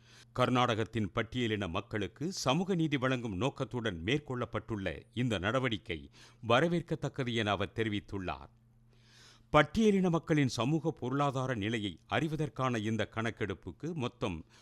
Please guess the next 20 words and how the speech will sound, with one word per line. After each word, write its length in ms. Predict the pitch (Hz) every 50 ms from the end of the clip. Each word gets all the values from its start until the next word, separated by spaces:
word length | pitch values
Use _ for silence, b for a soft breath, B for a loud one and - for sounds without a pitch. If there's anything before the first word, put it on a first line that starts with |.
| b b -
ரூபாய் 360 | 117 123 127 113 107 95 87
நூறு 280 | 85 90 117 151 165 151 117 -
கோடி 300 | - 120 120 107 92 80 85
நிதி 240 | 92 113 135 143 127
ஒதுக்கப்பட்டுள்ளது. 840 | 101 113 123 127 - 113 - 113 101 - - 101 101 101 90 - 73 - - B B B B B B B B
மே 160 | 127 139 165 196 202 - -
ஐந்தாம் 420 | - 127 165 190 180 190 175 147
தேதி 220 | - 165 156 156 156
தொடங்கப்பட்ட 560 | - - 120 135 147 151 143 - 147 - 135
இந்த 240 | 127 120 120 120 117
கணக்கெடுப்பு 680 | - - 110 117 117 - - 117 107 101 - - 90 78 82 92
மொத்தம் 480 | 90 107 127 - - - 107 120 175 107 98 -
மூன்று 320 | - 117 160 202 185 170 -
கட்டங்களாக 640 | - 135 - - 151 131 139 131 123 120 - 113 95
நடத்தப்பட்டு, 580 | 98 107 127 - 127 110 - 110 90 - 95 78 - B B B B B B B -
அறுபது 420 | 117 147 190 208 180 185 170 156
நாட்களில் 500 | 110 117 147 147 - - 123 104 85 - -
அறிக்கை 400 | - 101 120 151 151 - 151 131
தாக்கல் 420 | - - 113 123 - - 120 - -
செய்ய 260 | 120 104 98 98 80